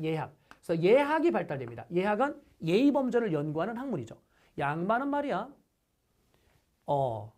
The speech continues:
비가 온다고 그렇게 천박하게 뛰지 않아. 양반은 말이야, 음식을 먹을 때 그렇게 쩝쩝거리지 않아. 양반은 말이야, 왼손으로 숟가락질하지 않아. 이딴 것들을 막 규칙을 만드는 겁니다. 그리고 제사 지낼 때,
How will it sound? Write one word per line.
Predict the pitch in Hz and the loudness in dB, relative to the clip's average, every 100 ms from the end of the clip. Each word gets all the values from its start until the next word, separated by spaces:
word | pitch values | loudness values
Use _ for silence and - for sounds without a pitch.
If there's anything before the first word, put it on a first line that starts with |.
| _ | _
비가 | 170 180 | -2 4
온다고 | 196 170 175 254 | 4 4 2 0
그렇게 | 247 240 | -2 -6
천박하게 | 233 247 220 208 196 | -6 -6 -6 -6 -8
뛰지 | 233 185 | -8 -6
않아. | 143 117 - | -8 -10 -8
양반은 | 147 139 165 226 294 | -6 -2 0 0 0
말이야, | 302 302 185 233 - _ 165 | 0 0 -2 -4 -10 _ -2
음식을 | 202 247 240 | 0 0 -2
먹을 | 180 151 | -2 -4
때 | - | -6
그렇게 | 170 165 185 | -6 -4 -4
쩝쩝거리지 | 233 - 226 214 208 | -8 -8 -8 -6 -4
않아. | 160 127 | -6 -6
양반은 | 127 135 165 269 311 | -6 -2 0 0 0
말이야, | 254 220 190 - - - | 0 0 -2 -4 -14 -8
왼손으로 | 156 196 226 233 254 | -2 -2 -2 -4 -4
숟가락질하지 | 262 - 247 - 196 170 | -6 -6 -8 -6 -6 -6
않아. | 143 - | -6 -4
이딴 | 285 - 311 | -2 0 0
것들을 | 311 294 226 | 0 0 0
막 | 170 - | -2 -2
규칙을 | - 233 | -6 -4
만드는 | 135 160 143 | -4 -2 -4
겁니다. | 117 123 - | -6 -8 -2
그리고 | 254 311 320 - _ - | 4 4 2 -4 _ -8
제사 | 190 233 269 | -2 0 2
지낼 | 240 208 202 | 0 0 2
때, | 262 277 | 2 0